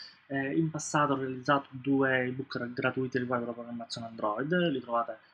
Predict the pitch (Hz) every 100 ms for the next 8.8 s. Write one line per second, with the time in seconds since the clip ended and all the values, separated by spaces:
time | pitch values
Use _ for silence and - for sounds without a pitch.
0 | _ - 131 123 120 - 123 113 110 123
1 | 113 120 120 104 170 190 _ _ _ _
2 | _ - 139 135 135 180 - 165 147 139
3 | 135 139 135 127 131 127 123 123 120 120
4 | 117 123 123 123 123 123 123 117 113 117
5 | 120 - - 131 131 123 - - 123 131
6 | 131 117 117 113 113 - - - 113 104
7 | 127 117 117 139 135 120 120 123 123 120
8 | 120 117 110 143 143 127 120